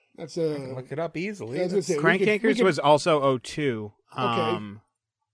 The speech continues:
Speaker 1: Big puppet year. <laughs>
Speaker 3: I wonder how much the Jerky Boys had to do with it, 'cause it's, like, a decade later, right? But I feel like Crank Yankers is just puppet Jerky Boys.
Speaker 1: Well, yeah, it's prank calls. I mean,
Speaker 3: Yeah.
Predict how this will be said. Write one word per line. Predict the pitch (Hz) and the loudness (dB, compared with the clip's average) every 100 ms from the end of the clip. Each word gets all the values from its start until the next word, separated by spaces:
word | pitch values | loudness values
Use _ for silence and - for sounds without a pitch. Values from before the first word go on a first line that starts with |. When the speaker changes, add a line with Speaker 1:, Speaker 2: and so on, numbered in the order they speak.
| _ _ _ | _ _ _
Speaker 1:
Big | 196 202 175 | 0 0 0
puppet | 220 233 - | -2 -2 -6
year. | 123 92 - _ _ _ | -14 -16 -20 _ _ _
<laughs> | - - _ _ _ _ _ _ _ _ _ _ | -20 -20 _ _ _ _ _ _ _ _ _ _
Speaker 3:
I | 170 | -4
wonder | 262 359 392 | -2 0 -2
how | 196 208 | -2 -2
much | 196 185 - - | -2 -4 -4 -10
the | |
Jerky | 131 117 131 127 | -10 -8 -8 -8
Boys | 117 120 113 | -8 -8 -8
had | 123 | -10
to | 110 | -12
do | 113 | -10
with | 117 | -10
it, | 113 | -12
'cause | 117 | -14
it's, | 139 | -14
like, | 214 | -8
a | 233 | -8
decade | 131 151 151 165 147 113 | -6 -6 -4 -4 -4 -4
later, | 113 110 98 90 | -8 -8 -8 -12
right? | 92 101 120 _ _ _ _ _ - | -12 -12 -14 _ _ _ _ _ -12
But | 123 | -12
I | |
feel | - 196 | -6 -4
like | 190 - | -4 -8
Crank | - 196 196 | -6 -6 -4
Yankers | 214 196 180 147 | -8 -4 -4 -4
is | 123 | -10
just | 117 143 - _ _ | -10 -12 -12 _ _
puppet | - 143 143 127 | -4 -2 -4 -8
Jerky | 101 127 123 110 | -6 -6 -6 -10
Boys. | 95 90 82 78 - - _ _ _ _ _ _ _ _ _ _ _ - | -12 -14 -16 -18 -20 -20 _ _ _ _ _ _ _ _ _ _ _ 0
Speaker 1:
Well, | 233 | 4
yeah, | 262 330 - | 6 4 2
it's | 143 | -4
prank | - 226 - | -4 -4 -2
calls. | 202 - - - _ _ | -6 -6 -14 -20 _ _
I | 170 | -8
mean, | 170 156 143 135 127 | -6 -6 -8 -12 -10
Speaker 3:
Yeah. | 139 - | -10 -12